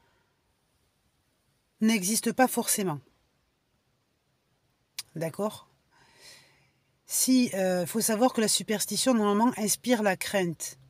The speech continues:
D'accord ? C'est-à-dire la, la, la peur de, euh, d'obtenir le sort qui réserve à une action. Mais,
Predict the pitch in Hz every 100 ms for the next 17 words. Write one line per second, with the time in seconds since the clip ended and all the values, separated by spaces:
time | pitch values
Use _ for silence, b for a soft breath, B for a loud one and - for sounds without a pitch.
0 | _ _ _ - - - _ - _ _
1 | - - - _ _ 160 165 202 214 -
2 | - - 185 165 220 208 175 165 160 160
3 | 156 - 240 240 214 165 131 156 170 180
4 | 170 151 165 156 151 147 147 143 139 135
5 | 127 117 - - - - _ - 170 -
6 | 202 214 190 165 - 208 - 185 170 160
7 | 196 185 170 165 165 175 160 - - 151
8 | - _ _ _ _ _ _ _ _ _
9 | b b b b b b b b b b
10 | - 202 220 220